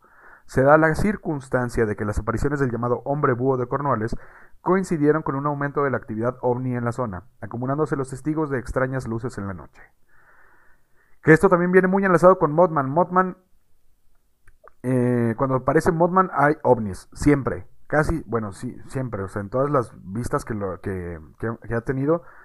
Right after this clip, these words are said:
siempre hay una gran actividad ovni. Ape-, o sea, empezando porque Mothman es un ovni. <laughs> Eh, tenemos, hay,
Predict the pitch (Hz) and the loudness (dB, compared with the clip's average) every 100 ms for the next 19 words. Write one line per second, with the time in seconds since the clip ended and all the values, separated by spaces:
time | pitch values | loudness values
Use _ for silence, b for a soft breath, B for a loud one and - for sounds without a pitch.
0 | B - 139 139 151 139 139 139 139 139 | B -2 0 2 0 2 2 0 0 0
1 | 131 113 123 131 127 113 104 110 110 104 | 0 0 -2 -2 -4 -4 -2 -2 -2 -2
2 | 95 80 - - - - - - - - | -4 -10 -16 -20 -20 -20 -20 -20 -18 -18
3 | - 107 - 104 - 107 107 98 90 104 | -6 -6 -6 -8 -8 -6 -6 -6 -8 -10
4 | 107 107 135 139 - 104 117 120 117 113 | -6 -4 -4 -4 -4 -4 -4 -4 -4 -6
5 | 131 135 117 113 123 - 156 - - B | -2 -4 -4 -8 -10 -6 -4 -4 -6 B
6 | B B B B B B _ _ - 104 | B B B B B B _ _ -6 -2
7 | 101 98 92 90 - - _ _ _ - | -2 -2 -4 -6 -12 -20 _ _ _ -20
8 | - - - _ - - 120 113 123 135 | -20 -20 -20 _ -20 -2 0 0 -2 -2
9 | 120 - - - - 117 | -2 -6 -20 -14 -6 -4